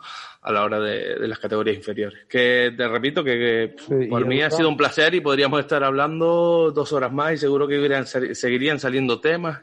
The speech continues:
Speaker 1: pero tampoco es cu-, cuestión de abusar de tu tiempo. Y te digo, espero que te haya sentido cómodo, que te haya resultado agradable, ameno y nada, que esta es tu casa cada vez que, que, que quieras estar por aquí.
Speaker 2: Nada, igualmente, para mí un placer, que sobre todo charlar contigo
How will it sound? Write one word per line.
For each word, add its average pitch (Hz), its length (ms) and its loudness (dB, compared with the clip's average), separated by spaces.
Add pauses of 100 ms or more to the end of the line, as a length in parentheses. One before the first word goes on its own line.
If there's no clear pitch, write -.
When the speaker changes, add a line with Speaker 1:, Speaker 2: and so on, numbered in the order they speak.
(140)
Speaker 1:
pero 113 180 -6
tampoco 117 320 0
es 143 80 2
cu-, 117 420 0
cuestión 120 360 0
de 117 60 4
abusar 113 340 2
de 117 140 0
tu 120 120 -6
tiempo. 170 380 -2 (520)
Y 135 120 0
te 139 60 6
digo, 135 160 4
espero 135 180 2
que 139 100 2
te 139 60 2
haya 135 160 2
sentido 131 400 2
cómodo, 214 400 -2
que 143 120 0
te 127 100 2
haya 139 120 4
resultado 131 380 2
agradable, 139 340 2
ameno 185 380 0
y 127 720 0
nada, 151 180 -2
que 131 60 -2
esta 127 160 -2
es 120 80 -4
tu 151 100 0
casa 147 240 0
cada 139 200 0
vez 120 100 -4
que, 113 420 -2
que, 113 680 -2
que 120 100 -2
quieras 123 220 0
estar 120 240 -4
por 113 100 0
aquí. 131 220 -2 (320)
Speaker 2:
Nada, 143 240 2
igualmente, 139 460 2
para 123 180 0
mí 143 120 2
un 151 120 -2
placer, 180 540 0
que 113 140 -6 (160)
sobre 117 280 0
todo 135 160 2
charlar 127 380 0
contigo 180 640 0